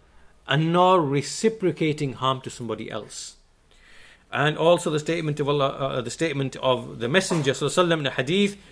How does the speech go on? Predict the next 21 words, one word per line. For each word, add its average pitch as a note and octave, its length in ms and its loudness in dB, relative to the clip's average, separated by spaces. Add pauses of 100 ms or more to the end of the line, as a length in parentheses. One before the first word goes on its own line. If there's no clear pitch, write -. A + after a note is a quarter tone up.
(180)
"Inna G3 220 6
Allah D#3+ 240 6
yuhibbu D3+ 500 2
rifq G#3 460 2 (440)
fil D3 300 0
amri D#3+ 400 2
kullih." B2+ 320 0 (480)
Indeed, F#3+ 420 2
Allah F#3 360 6
loves F3 460 6
that D#3 200 -2
gentleness D#3+ 1000 0 (220)
should B2+ 280 -6
be B2 100 -4
shown C3 640 4 (1300)
in D#3+ 400 2
all D#3 500 4
of A#2+ 180 -2
the, B2+ 280 -2 (460)
in B2+ 180 -6
all C3 480 2